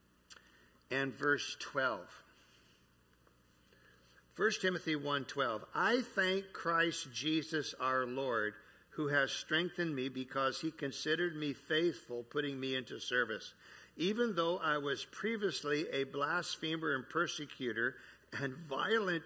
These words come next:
aggressor, yet I was shown mercy because I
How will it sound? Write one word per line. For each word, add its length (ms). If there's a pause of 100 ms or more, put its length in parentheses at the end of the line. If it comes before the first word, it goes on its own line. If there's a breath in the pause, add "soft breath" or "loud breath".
aggressor, 920 (360 loud breath)
yet 320
I 200
was 180
shown 500
mercy 560
because 640
I 240